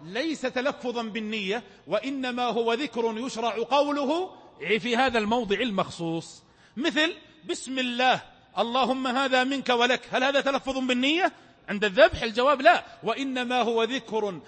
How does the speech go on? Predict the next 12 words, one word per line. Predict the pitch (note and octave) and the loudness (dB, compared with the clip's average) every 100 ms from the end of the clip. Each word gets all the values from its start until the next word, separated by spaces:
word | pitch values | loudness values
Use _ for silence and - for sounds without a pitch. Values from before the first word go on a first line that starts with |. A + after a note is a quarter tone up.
| - | -12
مشروع | F3 A#3 - A3+ A#3 B3 C4 C4+ C#4 D4+ C#4+ - - - | -4 -4 0 2 4 4 4 4 4 4 0 -12 -20 -14
عند | C#3 E3+ B3+ A#3 A3 | -4 0 2 2 4
هذا | A3 A3 A#3+ G#3+ | 6 6 6 4
الفعل | G3 A#3 A#3+ A3+ | 0 0 0 0
بخصوصه. | F#3+ F#3+ F#3+ F3 F3 E3+ - - - | -2 -2 -4 -4 -4 -6 -8 -20 -8
فإذا | A#3 B3+ C#4 B3+ | -4 -2 -4 -2
يطلب | F#4+ D#4 D4 C#4+ | -2 0 0 -2
منك | D4 C4 | -6 -6
عند | B3 C#4 C4 | -6 -4 -2
هذا | B3 C#4 B3+ | 0 0 -2
الفعل | A3 C#4+ E4+ - - _ | -2 -2 -2 -6 -20 _
أمران، | A3+ A3+ A#3+ G#3 | -2 2 2 2